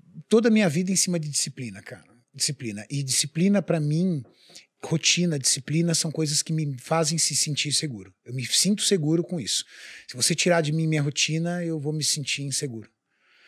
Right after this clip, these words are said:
E rotina, ao contrário do que a maioria das pessoas pensam, não é você todos os dias ter um dia totalmente programado.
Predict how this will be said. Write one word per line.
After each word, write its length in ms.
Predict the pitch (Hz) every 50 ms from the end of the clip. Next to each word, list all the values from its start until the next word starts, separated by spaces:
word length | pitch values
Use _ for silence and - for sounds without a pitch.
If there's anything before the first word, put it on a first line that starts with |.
| - - - - - -
E 80 | 175 175
rotina, 600 | 170 185 196 196 - - - 226 254 247 220 175
ao 140 | 139 139 143
contrário 380 | - 170 160 143 180 208 208
do 60 | 185
que 80 | 147 -
a 40 | 170
maioria 220 | 160 151 151 156
das 100 | 151 139
pessoas 360 | - - 139 - - 135 - -
pensam, 400 | - 170 190 214 175 - - 170
não 180 | 151 160 165
é 80 | 180 214
você 260 | 208 220 185 - -
todos 640 | 175 - _ _ _ - 190 202 214 170 165 147 135
os 200 | 160 143 120 120
dias 360 | 113 123 160 190 208 180 -
ter 200 | - - 180 180
um 180 | 180 175 170 156
dia 340 | 127 117 117 135 160 180 170
totalmente 460 | - - 165 165 156 151 156 151 -
programado. 720 | - - 156 143 147 151 143 143 135 113 98 92 90 -